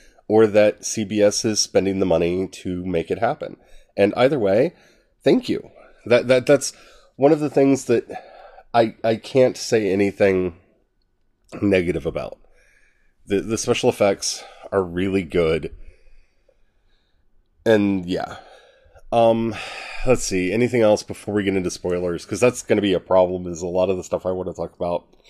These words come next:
is spoilery. I like Christopher Pike. Christopher Pike. Okay, actually, I'm,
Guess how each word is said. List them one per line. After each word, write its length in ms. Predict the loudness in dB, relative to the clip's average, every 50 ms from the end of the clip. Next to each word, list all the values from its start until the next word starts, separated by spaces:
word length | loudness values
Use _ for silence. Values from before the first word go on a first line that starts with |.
| -20 -20 -20 -20 -20 -20 -20 -20 _ _ _ _ _ _ _ _ _ _ _ -6
is 320 | -2 -2 0 -2 -2 -4
spoilery. 800 | -8 -10 -10 -10 -2 0 2 2 4 2 2 0 0 0 -2 -4 _ _ _ _ _ _ _ _ _ _ _ _ _ -20 -20 -20 -20 -20 -12 -2 2
I 120 | 2 4
like 260 | 6 6 4 4 4
Christopher 400 | 2 -4 -4 -4 -4 -2 -2 -2
Pike. 500 | -2 2 0 0 0 0 -4 -8 -10 -20 -20 -20 -20 _ _ _ -20 -20 -20 _ _ _
Christopher 360 | -6 -6 -6 -6 -6 -6 -6
Pike. 480 | -4 -2 -2 -2 -2 -2 -6 -12 -20 _ _ _ -20 _ -20 -20 _ _ _ _ _ _ _ _ _ _ _ _ _ _ -20 -18 -6 0
Okay, 240 | 0 2 2 2 0
actually, 400 | 0 0 -2 -2 2 4 4 6
I'm, 200 | 6 4 0